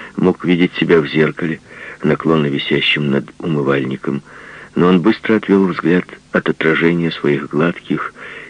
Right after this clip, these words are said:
ещё не знавших бритвы щёк, мягких волос, стариковских глаз. Всё это его не интересовало.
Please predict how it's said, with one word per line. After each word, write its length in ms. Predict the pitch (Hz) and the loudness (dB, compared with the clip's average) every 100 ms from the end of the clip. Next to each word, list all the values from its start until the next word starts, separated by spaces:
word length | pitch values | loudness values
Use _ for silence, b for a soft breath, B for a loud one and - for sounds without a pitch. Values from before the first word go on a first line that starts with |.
| B | B
ещё 400 | 71 - 78 - - | 0 4 2 2 -4
не 180 | 82 71 | -2 -2
знавших 520 | 69 87 - 71 67 | 0 -2 -2 -6 -4
бритвы 420 | - 80 - - | -2 -2 -2 -4
щёк, 500 | - - 71 - - B B B B | -2 0 -2 -4 -10 B B B B
мягких 520 | 85 117 - - - | 0 0 -4 -8 -4
волос, 300 | - 65 78 - B B B B B _ - | -2 -2 -4 -10 B B B B B _ -16
стариковских 1080 | - - 64 64 - 117 - - - - | -6 -2 -2 0 -2 -2 -4 -8 -8 -8
глаз. 280 | - 64 - - - - _ _ _ _ _ _ _ - B B B B | -8 -8 -8 -14 -20 -20 _ _ _ _ _ _ _ -20 B B B B
Всё 260 | - 120 127 | 0 4 4
это 160 | 123 | 6
его 320 | 117 110 113 - - | 4 6 4 0 -4
не 260 | 85 95 98 | 2 4 4
интересовало. 800 | 98 110 101 - 69 65 95 | 2 -2 -2 -2 -2 -4 -12